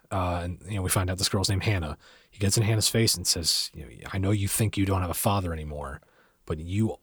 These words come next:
will always have a father, and you will show him respect when he's speaking." So we're getting the sense that,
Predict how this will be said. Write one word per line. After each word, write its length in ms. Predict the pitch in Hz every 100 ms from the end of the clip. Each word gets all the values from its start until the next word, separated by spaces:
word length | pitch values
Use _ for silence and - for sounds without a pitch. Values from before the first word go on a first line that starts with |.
| -
will 260 | 113 92 - -
always 600 | 113 104 85 71 67 - -
have 220 | - 78
a 40 |
father, 580 | 78 - 92 82 65 - - -
and 160 | 87
you 120 | 82
will 140 | 101 101
show 300 | - 101 95
him 180 | 87 82
respect 480 | - - 104 87
when 100 | 82
he's 140 | 76 82
speaking." 540 | - 92 76 65 71 - - - - - -
So 280 | - 165 160
we're 240 | 151 165
getting 260 | 160 254 190
the 60 |
sense 340 | - - 165 -
that, 400 | 120 113 -